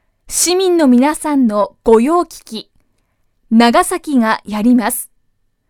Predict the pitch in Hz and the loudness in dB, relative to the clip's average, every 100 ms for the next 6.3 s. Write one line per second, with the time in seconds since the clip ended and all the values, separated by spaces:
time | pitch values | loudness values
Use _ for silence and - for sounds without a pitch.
0 | _ _ _ _ _ _ _ _ - 254 | _ _ _ _ _ _ _ _ 0 0
1 | 240 - 370 349 - 233 247 254 240 214 | 0 -6 -2 -2 -2 0 0 2 -2 -4
2 | 254 - _ _ _ _ _ _ _ _ | -8 -16 _ _ _ _ _ _ _ _
3 | - 233 233 285 - _ _ _ _ _ | -4 -4 -4 -10 -10 _ _ _ _ _
4 | _ _ _ _ _ - 208 220 359 370 | _ _ _ _ _ -8 -4 0 0 2
5 | 339 - 240 220 285 381 339 269 - 262 | 0 -2 -2 0 0 2 2 0 -2 -12
6 | - 214 - | -14 -14 -14